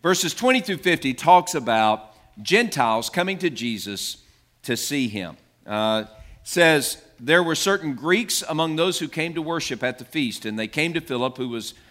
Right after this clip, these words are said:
uh, from Bethsaida of Galilee, and asked him, saying, 'Sir, we wish to see Jesus.' And Philip came and told Andrew, and in turn Andrew told Philip, uh, Andrew and Philip told Jesus. And Jesus answered them, saying, 'The hour has come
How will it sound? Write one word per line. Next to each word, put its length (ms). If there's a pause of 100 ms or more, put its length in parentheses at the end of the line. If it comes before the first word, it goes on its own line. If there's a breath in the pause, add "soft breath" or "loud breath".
(200 soft breath)
uh, 160
from 220
Bethsaida 800 (120)
of 160
Galilee, 460
and 100
asked 300
him, 180
saying, 300
'Sir, 220
we 140
wish 400 (140)
to 120
see 220
Jesus.' 520
And 140 (320 loud breath)
Philip 300
came 260
and 100
told 260
Andrew, 460
and 120
in 100
turn 300
Andrew 320
told 300
Philip, 280 (500 soft breath)
uh, 300 (300)
Andrew 260
and 140
Philip 240
told 240
Jesus. 400
And 160
Jesus 400
answered 320
them, 160
saying, 260 (300 loud breath)
'The 140
hour 580 (500)
has 240
come 600